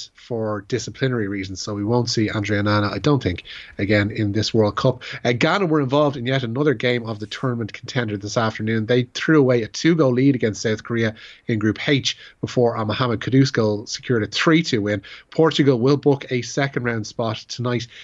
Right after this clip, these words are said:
if they beat Uruguay. Still scoreless between them with twenty minutes played in Lusail. Lu-, uh, Luis Suarez is on the bench, uh, for Uruguay.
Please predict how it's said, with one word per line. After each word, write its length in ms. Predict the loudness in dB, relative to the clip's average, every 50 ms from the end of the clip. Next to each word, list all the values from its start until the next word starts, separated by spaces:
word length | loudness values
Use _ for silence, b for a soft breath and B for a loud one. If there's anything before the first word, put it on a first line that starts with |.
| B B B
if 180 | -4 -4 -4 -4
they 280 | -4 0 2 4 4 4
beat 280 | 2 0 -2 -2 -4 -6
Uruguay. 720 | -6 0 2 4 4 4 4 2 0 0 0 0 0 0 -2
Still 340 | -6 -2 2 2 2 2
scoreless 460 | 2 2 2 4 4 4 2 0 -4 -8
between 300 | -8 -4 -2 -2 -2 -2
them 160 | -2 -4 -4
with 120 | -6 -10
twenty 300 | -10 -4 -2 0 0 2
minutes 260 | 0 0 -2 -4 -8
played 380 | -6 -4 -2 0 0 0 -2 -4 B B B B B B B -2
in 240 | 0 2 2 0 0 -2
Lusail. 760 | -2 0 2 2 2 2 2 2 2 4 4 4 2 2 0 -2
Lu-, 260 | -2 0 4 4 4 4
uh, 120 | 4 2
Luis 280 | 4 4 4 4 4 4
Suarez 480 | 2 2 4 2 0 -2 -4 -8 -10 -6
is 160 | -2 -2 -2 -2
on 120 | -2 -4
the 60 | -4
bench, 400 | -4 -4 -4 -4 -4 -6 -6 -8 B B B B B B
uh, 180 | -10 -10 -10 -6
for 220 | 0 2 4 4
Uruguay. 400 | 4 4 2 0 0 2 0 0